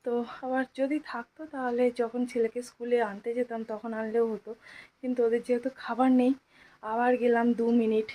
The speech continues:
গাড়ি দু মিনিট ফিরে পেছন দিকে, তারপরে এলাম দানা টানা নিয়ে বাড়িতে। তো এখন যাব আমি কলে জল আনতে, খাবার জলও আনবো, পাখির জলও শেষ হয়ে গেছে, সেগুলো আনবো।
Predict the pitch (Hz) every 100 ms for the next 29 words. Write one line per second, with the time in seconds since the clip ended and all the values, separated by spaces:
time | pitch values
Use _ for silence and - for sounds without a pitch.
0 | - _ _ _ 254 240 214 208 214 196
1 | _ - - - - 254 240 240 269 -
2 | - 226 220 220 214 220 214 208 277 285
3 | - 214 196 214 220 240 214 202 202 196
4 | - 196 208 202 208 208 214 214 220 202
5 | 190 196 294 302 - - - _ - 233
6 | 208 - 240 220 214 208 220 226 285 311
7 | _ - 247 208 202 _ _ 214 202 208
8 | 214 285 311 - - - _ - 214 226
9 | 220 226 233 226 220 262 247 208 - 196
10 | 220 220 226 220 220 214 220 220 247 247
11 | 214 202 220 214 208 226